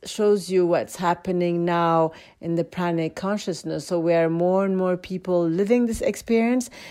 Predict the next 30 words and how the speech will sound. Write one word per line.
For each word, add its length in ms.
and 240
in 260
living 400
this 200
experience, 840
our 200
D 160
N 160
A 160
starts 540
to 120
radiate 600
a 60
different 400
vibration 680
that 180
impacts 580
others 460
around 540
you 320
by, 320
by, 360
by, 140
with 300
this 180
different 380
vibration. 760
And 440
so 360
progressively 1200